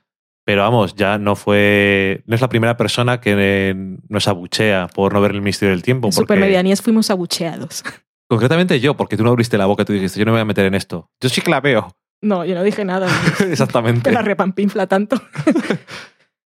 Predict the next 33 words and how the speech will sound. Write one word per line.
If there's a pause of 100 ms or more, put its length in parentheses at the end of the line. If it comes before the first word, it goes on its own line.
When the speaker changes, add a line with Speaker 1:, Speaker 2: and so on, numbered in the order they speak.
(360)
Speaker 2:
Mari
Margolis
nos
recomendaba, (100)
hablando
de
H
B
O,
la (100)
webserie (100)
High
Maintenance, (160)
que
no
tengo
ni
idea
qué
es. (140)
Nos
puso
el
enlace,
pero
aún
no
lo
hemos
visto. (420)
No
nos
odies.